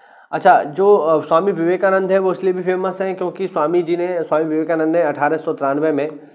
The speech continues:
जो शिकागो में विश्व धर्म सम्मेलन हुआ था उसमें भी भागीदारी करी थी और वहाँ से जो है,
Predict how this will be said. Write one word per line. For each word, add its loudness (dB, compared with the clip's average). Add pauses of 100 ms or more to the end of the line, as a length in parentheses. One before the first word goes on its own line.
(300)
जो 0
शिकागो 2
में 2
विश्व -2
धर्म -2
सम्मेलन -4
हुआ -2
था -4
उसमें -4
भी -4
भागीदारी -4
करी -4
थी -10
और -2
वहाँ -6
से -8
जो -8
है, -8